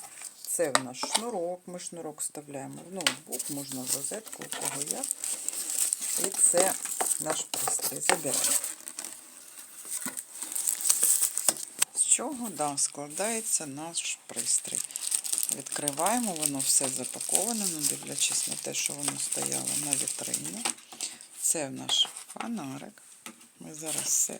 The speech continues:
увімкнемо. І це сама станція. Так, а, ага, ось вона. Ось сама основа.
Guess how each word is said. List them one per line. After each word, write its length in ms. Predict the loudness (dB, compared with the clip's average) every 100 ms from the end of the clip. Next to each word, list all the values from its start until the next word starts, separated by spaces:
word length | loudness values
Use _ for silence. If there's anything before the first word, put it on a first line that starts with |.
| -4
увімкнемо. 880 | -4 -4 -4 -4 -2 -2 0 -2 -2 -4 -6 -8 -4 -4 0 0 4
І 180 | 4 4
це 360 | 4 4 4
сама 480 | 2 2 2 0 2
станція. 720 | 4 4 2 2 4 2 0 0 -2 -2 -8 -10 -10 -6 0 4 4 4 0 -6
Так, 340 | 0 0 0 -2
а, 260 | 0 2 0 -6 -10 -14 -16 -8
ага, 680 | -4 -4 -6 -6 -6 -4 -8 -6
ось 380 | -4 0 2 2
вона. 260 | -2 -8 -10 -10 -12 -12 -16 -8
Ось 420 | -2 2 2 0 -2
сама 480 | 0 0 0 -2 -4 -10 -14 -8
основа. 800 | 0 2 2 0 -4 -2 -4